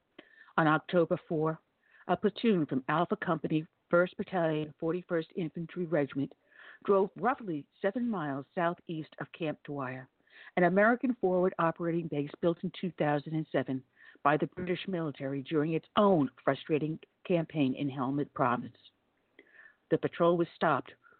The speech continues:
when one of its armored vehicles struck a roadside bomb.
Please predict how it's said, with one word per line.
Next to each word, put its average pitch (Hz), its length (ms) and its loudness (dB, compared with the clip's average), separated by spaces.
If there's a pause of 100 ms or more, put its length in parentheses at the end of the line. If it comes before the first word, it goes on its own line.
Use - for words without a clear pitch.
(120)
when 165 200 2
one 185 160 2
of 202 120 2
its 208 140 0 (100)
armored 185 360 0
vehicles 160 480 -4
struck 175 300 -4 (120)
a 156 60 -2
roadside 151 520 -2
bomb. 127 320 -2